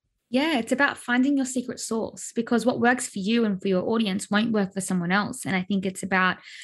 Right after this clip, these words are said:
really understanding what your superpower is. If you're great at communicating, then do a reel that really hits home with your audience where you're talking directly to the camera. If you have a really bright,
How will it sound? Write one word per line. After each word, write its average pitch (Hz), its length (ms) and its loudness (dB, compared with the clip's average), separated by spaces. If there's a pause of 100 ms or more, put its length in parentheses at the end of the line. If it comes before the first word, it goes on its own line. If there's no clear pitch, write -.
(300)
really 233 280 8
understanding 220 520 2
what 196 100 -2
your 196 160 -2
superpower 190 760 -2
is. 202 140 -6
If 190 100 -10
you're 233 120 2
great 233 540 4
at 202 160 -4
communicating, 202 800 0
then 233 440 0
do 226 160 2
a 294 100 2
reel 226 360 4
that 196 180 0 (260)
really 220 460 2
hits 240 260 -4
home 233 300 4
with 220 80 4
your 196 180 2
audience 202 320 0
where 202 120 -2
you're 190 180 -4 (180)
talking 214 380 4
directly 190 320 0
to 185 100 -4
the 180 60 0
camera. 202 460 -2 (540)
If 226 200 2
you 247 120 6
have 254 160 0
a 254 60 4
really 226 340 4
bright, 220 360 2